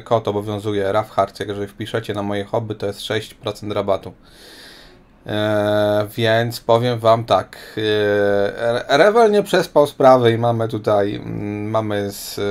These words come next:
mamy F czternastkę, F osiemnastkę, F czternastkę i F osiemnastkę. E, Airfix nie chciał być gorszy i tutaj mamy A cztery za siedemdziesiąt siedem złotych.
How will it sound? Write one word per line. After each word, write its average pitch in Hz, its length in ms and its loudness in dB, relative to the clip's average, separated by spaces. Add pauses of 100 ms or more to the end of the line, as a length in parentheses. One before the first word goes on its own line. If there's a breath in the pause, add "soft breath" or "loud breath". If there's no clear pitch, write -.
(260)
mamy 107 400 -4
F 117 140 -8
czternastkę, 120 720 -2
F 110 160 -4
osiemnastkę, 120 800 0 (420 loud breath)
F 170 200 2
czternastkę 139 840 2
i 143 400 -2
F 160 260 4
osiemnastkę. 135 1120 2 (840 soft breath)
E, 120 640 2
Airfix 143 720 -2
nie 143 120 -4
chciał 127 220 2
być 117 220 -6
gorszy 139 640 6
i 117 80 -10
tutaj 113 640 0
mamy 113 480 0
A 135 100 -2
cztery 107 600 2 (720 soft breath)
za 113 140 0
siedemdziesiąt 113 600 -4
siedem 110 300 -2
złotych. 104 680 0